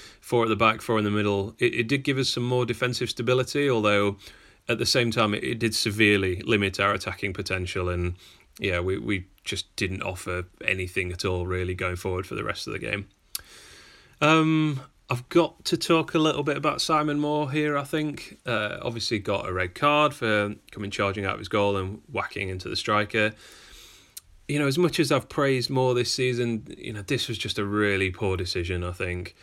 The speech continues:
Uh, and it, its effect on us could be far more than simply losing three nil to Wolves instead of two nil. You know, Jamal Blackman is, is injured, and I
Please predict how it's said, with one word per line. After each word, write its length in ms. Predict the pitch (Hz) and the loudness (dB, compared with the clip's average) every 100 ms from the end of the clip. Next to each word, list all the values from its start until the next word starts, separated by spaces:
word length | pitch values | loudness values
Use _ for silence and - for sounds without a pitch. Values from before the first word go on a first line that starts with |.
| - - - - | -20 -20 -20 -10
Uh, 220 | 95 92 | -6 -2
and 100 | 107 | 0
it, 180 | 123 127 | 0 0
its 240 | - 135 151 | 2 2 2
effect 400 | 135 151 - - | 2 0 2 0
on 140 | 120 | 2
us 140 | 110 - | 2 2
could 200 | 120 104 | 0 2
be 140 | 101 | 0
far 380 | 90 - 117 110 | 0 0 2 4
more 280 | 104 104 95 | 2 2 0
than 120 | 95 | -2
simply 320 | - 92 95 | -2 -2 0
losing 380 | 92 92 90 87 | 0 0 -2 -2
three 220 | 127 120 | 4 4
nil 160 | 107 92 | 4 0
to 120 | 98 | 0
Wolves 280 | 92 90 87 | 0 -2 -4
instead 220 | - 87 | -6 -6
of 60 | |
two 160 | 87 87 | -4 -4
nil. 260 | 87 87 - - - - - - | -4 -6 -10 -20 -20 -20 -20 -10
You 80 | 90 | -6
know, 60 | 87 | 0
Jamal 300 | 113 139 127 | 2 4 4
Blackman 320 | 110 110 98 | 2 2 0
is, 180 | 92 - | 0 -2
is 180 | 98 101 | 0 2
injured, 340 | 104 120 113 | 4 2 2
and 140 | 98 | 4
I 400 | 92 90 90 90 | 4 4 2 0